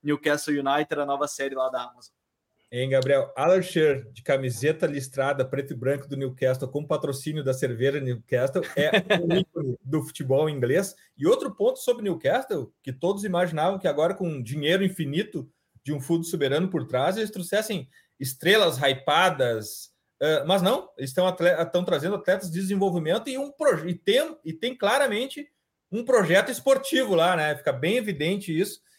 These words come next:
Speaker 2: e achei bem bacana essa, essa surpresa que nos causou no, no mercado. Vou correndo ver essa série. Graças, Gabriel, até a próxima.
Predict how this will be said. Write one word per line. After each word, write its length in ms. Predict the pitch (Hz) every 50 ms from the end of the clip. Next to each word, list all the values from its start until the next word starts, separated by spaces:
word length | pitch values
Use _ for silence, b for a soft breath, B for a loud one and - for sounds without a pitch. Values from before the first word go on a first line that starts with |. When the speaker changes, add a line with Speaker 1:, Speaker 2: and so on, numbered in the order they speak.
| _ _ _
Speaker 2:
e 80 | 147
achei 220 | 151 - - 190 190
bem 200 | 147 156 180 214
bacana 460 | 214 208 190 - 185 180 185 185 175
essa, 440 | 156 147 139 - 160 135 120 - - _ _ _ _ _ _ _ _
essa 160 | - 127 -
surpresa 640 | 170 - - 220 190 190 - 196 202 220 220 180 175
que 100 | 175 170
nos 140 | 160 147 -
causou 500 | - 156 143 139 127 131 139 143 147 143
no, 320 | 139 123 120 113 110 - _ _ _ _
no 280 | - 127 131 127 127 123
mercado. 600 | 123 127 127 123 - 123 120 127 131 127 131 127
Vou 200 | 113 127 151 151
correndo 520 | - - 202 190 185 185 190 180 165 151
ver 140 | 127 139 135
essa 140 | 131 - 131
série. 320 | 131 - 127 117 107 110 - b b b b b b b
Graças, 320 | - 156 185 208 208 214 165
Gabriel, 360 | 151 170 156 - 170 175 170
até 160 | 156 131 156
a 40 | 147
próxima. 540 | - 160 156 156 165 - - 127 113 110